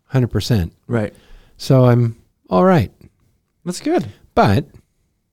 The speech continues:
Speaker 1: it's probably good you made me define what I mean when I talk about being all right, because
Speaker 2: Mm-hmm.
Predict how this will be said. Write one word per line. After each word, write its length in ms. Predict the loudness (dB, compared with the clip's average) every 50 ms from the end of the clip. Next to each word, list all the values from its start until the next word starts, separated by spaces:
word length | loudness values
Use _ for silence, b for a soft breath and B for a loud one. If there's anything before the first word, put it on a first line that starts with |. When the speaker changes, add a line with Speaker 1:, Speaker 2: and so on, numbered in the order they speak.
| _ _
Speaker 1:
it's 80 | _ _ -10
probably 260 | -8 -6 -4 -4 -6
good 320 | -6 -2 0 0 0 0 0
you 320 | 0 0 0 0 -2 -6 -6
made 260 | -4 -2 -2 -2 -2
me 160 | -2 -4 -4 -6 -8 _
define 680 | -12 -12 -12 -10 -8 -6 -6 -4 -4 -4 -4 -6 -6 -8 -8
what 160 | -8 -6 -6
I 100 | -4 -4
mean 420 | -4 -4 -4 -4 -4 -4 -6 -6 -10 -12 b b b b b b b b b b b b
when 160 | -4 -2 0
I 160 | 0 0 0
talk 320 | -2 -2 -4 -4 -4 -4 -4
about 440 | -4 -2 -2 -2 -2 -4 -6 -8 -8
being 240 | -6 -4 -4 -4
all 200 | -4 -4 -2 -2
right, 280 | -2 -2 -4 -4 -6 -8 -10 -18 -20 -14
because 580 | -14 -14 -8 -6 -2 0 0 0 -2 -4 -8 -14
Speaker 2:
Mm-hmm. 840 | -20 _ _ _ _ _ _ _ _ _ _ _ _ _ -20 -20